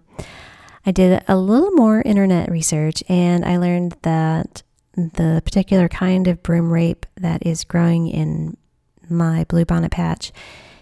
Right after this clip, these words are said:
it's really, it's not quite as bad as other varieties. Um, from what I learned, the yellow kind seems to be a lot worse,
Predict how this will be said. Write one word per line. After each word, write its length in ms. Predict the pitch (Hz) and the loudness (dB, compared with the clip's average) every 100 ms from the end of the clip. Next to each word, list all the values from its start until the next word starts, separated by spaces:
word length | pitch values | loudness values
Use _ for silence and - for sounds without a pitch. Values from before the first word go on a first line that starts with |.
| _ - | _ -16
it's 200 | - 214 | -10 -2
really, 600 | 214 262 262 254 247 240 - _ | 2 6 6 6 4 0 -4 _
it's 360 | - 180 240 185 | -16 -10 -6 -6
not 160 | 226 - | -8 -4
quite 260 | 190 180 | -2 0
as 120 | 185 | -2
bad 600 | 180 175 165 165 170 175 - | -2 -2 -2 -2 -2 -4 -6
as 480 | - 170 165 165 - - | -4 -2 0 -2 -4 -2
other 220 | 180 196 | 0 0
varieties. 840 | 220 240 240 254 254 262 262 - - - - - - _ _ _ _ - | 2 2 2 2 2 2 0 -2 -8 -16 -20 -20 -20 _ _ _ _ -8
Um, 220 | 175 165 | -2 -2
from 220 | 165 185 | 0 0
what 200 | 180 180 - | 2 2 0
I 380 | 175 165 165 170 | -2 0 0 -2
learned, 640 | 170 175 170 170 170 175 - | 0 0 2 2 0 -2 -2
the 100 | 175 | 0
yellow 360 | 202 269 302 | 4 4 4
kind 500 | 302 202 180 180 180 | 2 0 2 2 0
seems 540 | - - 185 185 - - | -2 0 0 0 -2 -6
to 520 | - 185 175 170 170 | -2 0 2 0 0
be 340 | - 175 170 160 | 0 0 0 0
a 120 | 170 | 0
lot 260 | 160 160 | 0 0
worse, 400 | 156 156 156 151 | 0 0 -2 -4